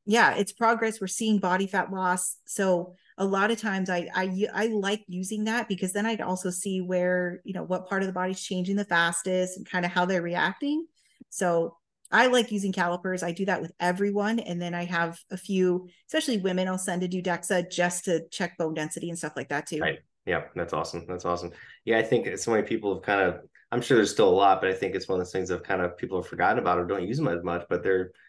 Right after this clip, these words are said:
Speaker 2: they're tried and true if you know how to use 'em.
Speaker 1: Yeah.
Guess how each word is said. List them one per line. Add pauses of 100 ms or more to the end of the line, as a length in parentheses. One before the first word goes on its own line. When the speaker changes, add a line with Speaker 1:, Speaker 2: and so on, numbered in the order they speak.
(260)
Speaker 2:
they're
tried
and
true
if
you
know
how
to
use
'em. (800)
Speaker 1:
Yeah.